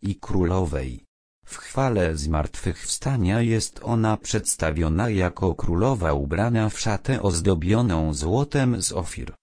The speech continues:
pięknie wyhaftowaną. Złoto wyobraża boską naturę, którą będzie ona obdarowana, a piękny haft przedstawia jej chwalebną sprawiedliwość,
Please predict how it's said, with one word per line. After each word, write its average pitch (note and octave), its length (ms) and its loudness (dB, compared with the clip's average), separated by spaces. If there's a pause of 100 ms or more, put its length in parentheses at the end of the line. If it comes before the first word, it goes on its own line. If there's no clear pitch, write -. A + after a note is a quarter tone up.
(160)
pięknie E2+ 520 0
wyhaftowaną. F#2 1120 0 (220)
Złoto F2 580 2
wyobraża G#2 760 2
boską F2 600 0
naturę, C#2 580 -2 (220)
którą G#2 460 0
będzie B2+ 500 0
ona A2 360 0
obdarowana, D#2+ 960 0 (240)
a F2 140 -2
piękny C3+ 600 2
haft G#2 380 -6
przedstawia F#2+ 840 0
jej F2 300 0
chwalebną F2+ 800 0
sprawiedliwość, D#2 1300 -2